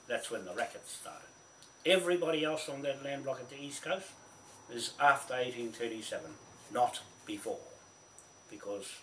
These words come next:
it's all straight native and no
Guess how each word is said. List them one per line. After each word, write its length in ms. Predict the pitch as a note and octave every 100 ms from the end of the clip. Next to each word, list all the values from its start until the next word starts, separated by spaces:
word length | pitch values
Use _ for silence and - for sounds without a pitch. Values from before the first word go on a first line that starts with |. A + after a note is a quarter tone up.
| -
it's 280 | A2+ - -
all 280 | B2 B2 A#2+ A#2
straight 420 | - - C3+ A2 A2
native 300 | G#2+ G#2 - - - - - - - - - - - -
and 260 | A#2 A2 A2
no 300 | A#2 G#2+